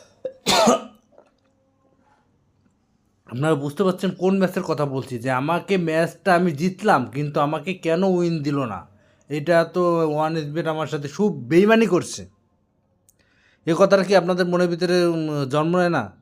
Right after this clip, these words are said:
যে আমি গতকাল একটা ম্যাচ হয়েছিল বাংলাদেশ, আহ, ভারত এবং শ্রীলঙ্কার ভিতরে,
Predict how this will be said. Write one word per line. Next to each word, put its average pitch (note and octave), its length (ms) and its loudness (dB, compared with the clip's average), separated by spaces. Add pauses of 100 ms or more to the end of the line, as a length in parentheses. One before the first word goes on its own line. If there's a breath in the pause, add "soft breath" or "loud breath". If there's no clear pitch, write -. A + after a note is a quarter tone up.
(140)
যে D3+ 100 2
আমি D3+ 180 2
গতকাল D3+ 580 2
একটা D3+ 220 -4
ম্যাচ D3 180 -2
হয়েছিল E3+ 320 4
বাংলাদেশ, D3+ 540 0
আহ, C#3+ 200 0
ভারত C3 500 0
এবং C3+ 180 -4
শ্রীলঙ্কার C#3 400 -2
ভিতরে, E3 420 0